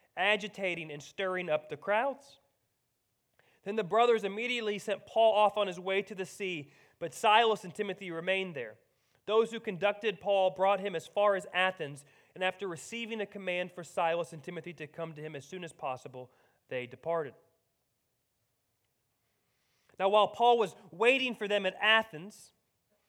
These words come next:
his spirit was provoked within him as he saw that the city was full of idols. So he reasoned in the synagogue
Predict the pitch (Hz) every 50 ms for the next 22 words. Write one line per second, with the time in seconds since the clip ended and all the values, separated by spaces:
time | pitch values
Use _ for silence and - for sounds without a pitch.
0 | _ _ _ _ _ 196 185 - - - - _ 254 254 269 247 202 196 196 185
1 | - - - - 220 196 170 147 165 220 240 269 - - - - - - 185 196
2 | - - 208 208 190 180 180 147 151 147 143 - 208 214 - - - 208 196 190
3 | 175 165 - 151 143 - - - 220 202 196 185 170 160 - - - _ 196 185
4 | 170 156 - - 143 147 151 147 143 123 - - - - _ _ _ _ _ _
5 | _ _ _ _ _ _ _ _ _ _ _ _ _ _ _ _ _ - - 233
6 | 233 226 208 202 202 240 277 285 277 220 247 254 247 240 214 - - _ _ 190
7 | 220 226 220 208 - - 247 226 208 196 175 165 147 143 143 139